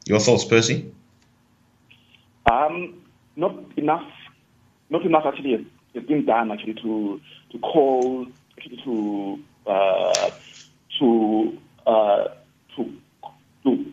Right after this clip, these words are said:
Speaker 2: to bring these people, uh, uh, the colonialists, uh, to account. Um,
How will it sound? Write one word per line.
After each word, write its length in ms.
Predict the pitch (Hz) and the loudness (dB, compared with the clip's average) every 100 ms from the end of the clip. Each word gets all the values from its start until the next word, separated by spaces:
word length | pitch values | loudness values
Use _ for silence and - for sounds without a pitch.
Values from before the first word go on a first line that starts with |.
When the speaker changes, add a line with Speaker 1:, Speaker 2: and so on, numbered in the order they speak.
| - | -2
Speaker 2:
to 160 | - - | -2 2
bring 240 | 147 131 | 2 4
these 120 | 131 | 0
people, 380 | - 135 - 120 | -2 -6 0 2
uh, 720 | 107 104 131 - - _ 113 | 4 0 -6 -16 -20 _ -4
uh, 100 | 104 - - - | -4 -4 -16 -16
the 60 | - | -4
colonialists, 560 | 127 131 117 120 - - _ - | 0 2 0 -2 -6 -20 _ -2
uh, 140 | 101 | 0
to 140 | - 104 | 0 -2
account. 440 | - 123 95 95 - _ _ - | 2 0 0 -10 -20 _ _ -4
Um, 800 | 101 104 101 101 101 101 101 | 0 2 2 0 -2 -10 -14